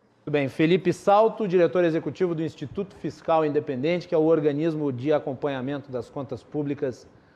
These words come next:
do Senado Federal. Felipe aí tem feito um trabalho extraordinário à frente do ife e eu agradeço muito pela sua participação aqui hoje.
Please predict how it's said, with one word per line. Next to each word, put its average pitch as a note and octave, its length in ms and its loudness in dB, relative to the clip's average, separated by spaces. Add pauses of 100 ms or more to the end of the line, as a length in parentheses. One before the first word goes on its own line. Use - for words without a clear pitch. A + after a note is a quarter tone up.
(220)
do C3 180 -10
Senado C#3+ 520 -2
Federal. C#3+ 800 0 (400)
Felipe D3+ 440 0
aí C#3 200 2
tem C#3+ 500 -4
feito C#3 220 -8
um - 20 -12
trabalho C3 360 -4
extraordinário C3+ 680 -2
à - 20 0
frente B2 480 -6
do A2+ 200 -4
ife C#3+ 320 0
e C3+ 300 0
eu C#3 140 4
agradeço B2+ 560 -2
muito C3+ 460 -4
pela C3 260 -4
sua C3+ 160 -8
participação B2 600 -10
aqui A2+ 220 -10
hoje. B2+ 400 2